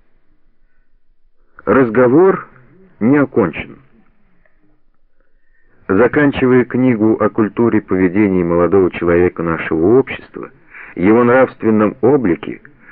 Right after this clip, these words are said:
хочется напомнить молодому читателю, что для воспитания подлинной культуры поведения – недостаточно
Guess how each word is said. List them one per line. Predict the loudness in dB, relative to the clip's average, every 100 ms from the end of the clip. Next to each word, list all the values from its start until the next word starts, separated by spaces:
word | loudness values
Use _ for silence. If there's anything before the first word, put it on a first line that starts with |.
| -20 -20 -20
хочется | -4 0 0 0 -2 0
напомнить | 0 0 0 0 2 0 -2
молодому | 0 0 2 0 0
читателю, | -2 -4 0 0 0 0 2
что | 0 -2 0
для | 2 2
воспитания | 2 0 -6 -4 -2 -2 -2
подлинной | -2 -2 0 -2 -2
культуры | -2 -4 0 0 0
поведения – | -2 -4 -2 -2 0 -2 -6 _ -20 -20 -8
недостаточно | -2 2 2 0 0 0 0 -4 -2 -2